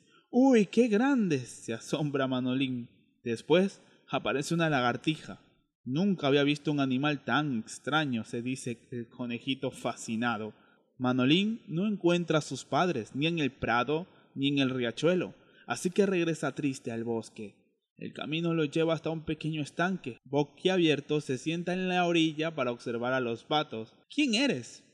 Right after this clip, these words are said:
pregunta curioso a un extraño animal sentado sobre las hojas de un nenúfar. "Soy una rana, croc, croc", contesta.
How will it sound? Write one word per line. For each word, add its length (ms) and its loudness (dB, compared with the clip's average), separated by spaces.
pregunta 460 -4
curioso 520 0
a 100 0
un 140 -2
extraño 540 -4
animal 360 -2
sentado 460 -4
sobre 480 -6
las 320 -4
hojas 400 2
de 160 0
un 220 -2
nenúfar. 600 -4
"Soy 320 0
una 200 2
rana, 580 0
croc, 220 0
croc", 260 2
contesta. 760 -8